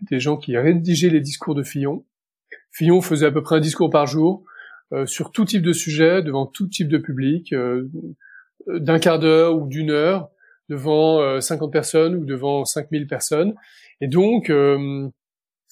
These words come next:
il fallait cracher du discours. Donc c'était un exercice assez passionnant. Et ce qui m'a frappé, c'est que je me suis rendu compte que à chaque discours, il fallait toujours annoncer quelque chose de nouveau.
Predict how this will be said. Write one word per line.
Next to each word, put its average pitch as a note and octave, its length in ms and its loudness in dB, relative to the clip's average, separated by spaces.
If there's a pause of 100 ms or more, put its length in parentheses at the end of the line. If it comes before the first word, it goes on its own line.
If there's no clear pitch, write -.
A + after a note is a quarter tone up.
(100)
il - 80 -12
fallait E3 200 4
cracher F3+ 320 0
du F3 100 -2
discours. C#3+ 360 -8
Donc B2+ 120 -8
c'était F3+ 200 0
un F#3+ 100 4
exercice F3+ 400 -2
assez F3+ 200 -2
passionnant. E3 580 0
Et E3+ 100 -2
ce - 80 -6
qui - 100 -4
m'a G#3+ 220 4
frappé, G#3 420 -2
c'est E3 220 -6
que F#3+ 340 0 (300)
je - 100 -20
me E3 60 -6
suis - 120 -2
rendu E3 160 0
compte A#3+ 220 -2
que - 420 0 (420)
à - 80 -2
chaque B3 200 0
discours, A#3 380 0
il G3+ 60 2
fallait D3+ 260 0
toujours A3 360 0
annoncer G3 420 2
quelque E3+ 260 -2
chose F3 220 -2
de D#3+ 100 2
nouveau. D3+ 420 0